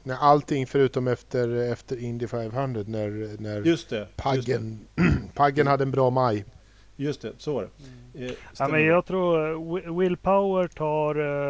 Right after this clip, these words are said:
Speaker 3: eh, främsta startled. Sen kommer han köra av Newgarden.
Speaker 2: <laughs>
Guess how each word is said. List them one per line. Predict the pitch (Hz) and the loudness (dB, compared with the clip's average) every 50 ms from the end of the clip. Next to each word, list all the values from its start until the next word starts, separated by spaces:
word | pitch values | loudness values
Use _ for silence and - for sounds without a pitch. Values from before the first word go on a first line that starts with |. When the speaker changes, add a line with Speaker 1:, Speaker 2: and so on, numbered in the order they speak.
| 139 139 | -2 -4
Speaker 3:
eh, | 135 123 | -6 -8
främsta | - - 147 139 135 131 127 - - - - - - 139 127 123 123 123 120 120 120 - | -8 -6 -6 -6 -6 -6 -10 -14 -16 -18 -16 -8 -4 -2 0 0 0 0 0 -2 -4 -4
startled. | - - 139 127 - - - 151 170 185 185 156 | -6 -6 -6 -6 -6 -4 -4 -2 0 0 0 -2
Sen | - - 156 143 | -4 -8 -8 -6
kommer | - 160 156 147 | -8 -8 -6 -4
han | 143 147 135 | -4 -4 -4
köra | - - 147 131 | -6 -6 -6 -4
av | 135 143 160 160 160 | -2 -4 -4 -4 -6
Newgarden. | 156 147 151 151 143 147 151 156 160 170 190 202 202 - - - - - - - - - - - - - | -8 -8 -8 -6 -6 -4 -4 -4 -4 -6 -8 -10 -14 -20 -20 -20 -20 -20 -20 -20 -20 -20 -20 -20 -20 -20
Speaker 2:
<laughs> | - - - | -20 -20 -20